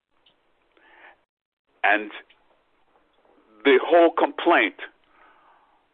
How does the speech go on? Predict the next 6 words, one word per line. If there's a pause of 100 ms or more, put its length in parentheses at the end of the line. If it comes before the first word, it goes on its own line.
(160)
about,
"Oh,
look, (240)
look, (680)
oh,
they